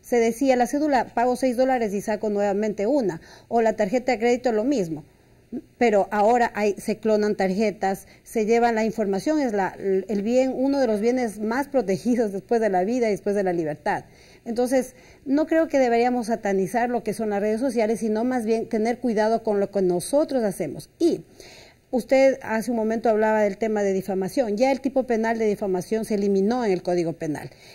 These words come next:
Y la calumnia que se hablaba en el Código Penal anterior de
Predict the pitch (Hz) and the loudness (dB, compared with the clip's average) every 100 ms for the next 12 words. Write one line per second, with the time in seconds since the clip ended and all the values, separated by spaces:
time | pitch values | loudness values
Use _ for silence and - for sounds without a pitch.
0 | - 254 240 254 254 262 302 269 247 240 | -6 -2 0 0 2 2 2 2 0 -2
1 | 220 226 190 214 220 220 202 220 220 214 | -4 -4 -2 0 2 0 0 -2 -2 -2
2 | 214 208 214 202 214 220 220 202 202 | -2 -2 -4 -2 -2 -2 -2 -2 -4